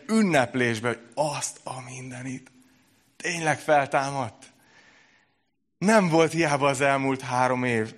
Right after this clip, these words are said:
Akkor ez még csak most kezdődik. Nem tudom, miket gondolhattak, csak próbálom magam beleérni, de ünnepeltek, örültek. És amikor ott vannak már ebben az állapotban, amikor már átjöttek abból, hogy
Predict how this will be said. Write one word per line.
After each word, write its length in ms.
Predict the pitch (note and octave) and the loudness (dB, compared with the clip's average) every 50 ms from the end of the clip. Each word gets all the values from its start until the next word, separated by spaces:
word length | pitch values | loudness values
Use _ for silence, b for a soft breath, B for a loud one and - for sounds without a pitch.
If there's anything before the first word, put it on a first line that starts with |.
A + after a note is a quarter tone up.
| - _ b b b b b | -20 _ b b b b b
Akkor 280 | b E3+ D#3+ G3+ G3 | b 0 2 4 4
ez 140 | G3 F#3+ F3 | 4 4 4
még 140 | G#3 G#3 - | 2 0 0
csak 140 | - G#3+ G3 | 0 -2 0
most 280 | A3 G#3+ G3+ - - | 2 2 2 0 0
kezdődik. 680 | - G#3 F3+ E3 C#3+ C3 C3+ C3 A#2+ A2+ A#2+ A#2 - B B B B B B B B B - | -2 -2 -2 -2 -2 -2 -2 -2 0 -2 -4 -6 -8 B B B B B B B B B -2
Nem 260 | G#3 G#3 A#3+ A3+ G#3+ | 2 2 4 4 2
tudom, 180 | - G3 F#3 | 2 0 0
miket 340 | F3+ F#3 G3 F#3+ E3+ C#3+ B2+ | 0 0 0 0 0 0 0
gondolhattak, 680 | D3 D#3 D3+ C#3 B2+ C3 B2 A#2 A#2 A#2 - - B2+ | 0 -2 0 0 0 0 0 0 -2 -4 -4 -6 -6
csak 160 | - - C3 - | -6 -8 -6 -4
próbálom 400 | F3 F#3 E3 D#3 C#3+ C3+ C3+ C3 | -2 0 2 2 2 2 2 0
magam 320 | C3 B2+ B2 B2+ B2 A#2+ | 0 0 0 -2 -2 -2
beleérni, 400 | C3 C3+ B2+ A#2+ A2+ A2+ A#2 A#2 | -2 -2 -2 -2 -4 -4 -4 -4
de 160 | A2+ C3 - - | -4 -6 -4 -4
ünnepeltek, 800 | G3+ F#3+ F3+ E3+ D#3+ D3 C3 - B2+ A2+ G#2 - - A2 G#2 - - B B B B B B B | -2 -2 0 0 0 -2 -2 -2 -2 -4 -4 -6 -8 -10 -12 -12 -14 B B B B B B B
örültek. 800 | B F#3+ F#3 F3 D#3+ C#3+ A#2+ A2 - - - - - - - - _ _ B B B B B B B B B B B B B B B B B B | B 0 2 2 2 0 -2 -4 -6 -8 -12 -12 -14 -16 -20 -20 _ _ B B B B B B B B B B B B B B B B B B
És 120 | B - - | B -2 -2
amikor 340 | E3+ E3+ E3 F3 F3+ E3+ - | -2 0 0 0 0 -2 0
ott 200 | - G3+ G#3 G#3 | 0 -2 -2 0
vannak 320 | D#3+ D#3+ D3+ D3 D3 C#3 | 0 0 0 2 0 0
már 260 | D3 D3+ D3 D3+ C#3 D#3 | 0 2 2 2 2 0
ebben 240 | F3 D3 C#3+ D3+ | 0 0 0 0
az 160 | C#3 C3 - - | 0 0 -2 0
állapotban, 680 | D3 C#3+ C#3 C3 A#2+ A2 - - A2+ G#2 G#2 A2+ A#2+ | 0 0 0 0 -2 -2 -4 -4 -6 -4 -2 0 0
amikor 260 | C3 C#3 C#3 - D3+ | 0 0 -2 -2 0
már 200 | D3 D3+ D3+ - | 2 2 0 2
átjöttek 640 | - E3+ G3 F#3 E3+ - E3 D3 C3+ - C#3+ C3 - | 2 2 2 2 2 0 -2 -2 0 0 -2 0 2
abból, 340 | D#3+ D#3 C#3 C3 C#3 C#3 C3+ | 2 2 2 2 2 2 2
hogy 180 | C3 C3 C3 | 0 -2 -6